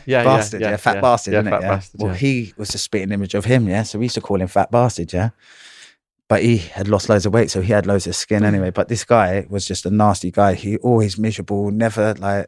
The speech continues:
Speaker 2: you'd ask him to do something like, say, "Gov, can you check on the system how much funds I've got?" "Yeah, yeah, I'll be with you in five minutes," and you wouldn't see the geezer again until his next shift. And then you'd be like, so all of that, it brings up hostilities on us, you know what I'm saying?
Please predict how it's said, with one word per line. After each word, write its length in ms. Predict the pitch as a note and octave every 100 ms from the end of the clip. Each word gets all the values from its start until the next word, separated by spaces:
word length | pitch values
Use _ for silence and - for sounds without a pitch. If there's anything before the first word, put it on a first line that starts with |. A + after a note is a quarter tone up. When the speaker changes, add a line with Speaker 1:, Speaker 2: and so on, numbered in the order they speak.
| _
Speaker 2:
you'd 180 | G2+ G#2
ask 240 | A2+ -
him 80 | F#2+
to 100 | -
do 220 | G#2+ G#2
something 260 | F#2+ F#2 F#2+
like, 200 | G2 -
say, 180 | G#2 F#2+
"Gov, 380 | A2 G2+ F2 _ _ - - - - _ -
can 160 | G2
you 240 | G2 F2+ E2+
check 260 | - G2+
on 60 | G2+
the 60 |
system 320 | G2 G#2+ F#2+ F2+
how 100 | F#2
much 160 | -
funds 260 | - A2+ G2
I've 140 | E2
got?" 160 | D#2+ - _ _ _ _ _ _ _
"Yeah, 140 | C3
yeah, 280 | C3 B2 B2 A#2+
I'll 40 |
be 160 | - B2
with 180 | A2
you 100 | A#2
in 40 | A2
five 320 | - A#2+ G#2+
minutes," 200 | A#2 -
and 80 | A#2
you 40 |
wouldn't 140 | A2 -
see 120 | B2+
the 40 |
geezer 300 | A2 G2+ F#2
again 280 | F2 F2+ F2 F#2+
until 240 | - G#2
his 160 | F#2+ G#2+
next 220 | A2 -
shift. 340 | - B2 -
And 100 | F#2+
then 120 | G#2 A2
you'd 100 | G2+
be 140 | G#2
like, 240 | G2+ G2+ - _ _ _ _ _ _ -
so 200 | A2+ G#2+
all 220 | B2+ C3+
of 80 | C3
that, 360 | B2+ A2+ B2+ -
it 200 | A#2 -
brings 200 | A#2+ A2
up 140 | -
hostilities 640 | - G#2+ C3 B2+ F#2 F#2+ F#2
on 80 |
us, 180 | F#2 -
you 60 | F#2+
know 80 | G#2
what 40 |
I'm 60 | F#2+
saying? 300 | B2+ F#2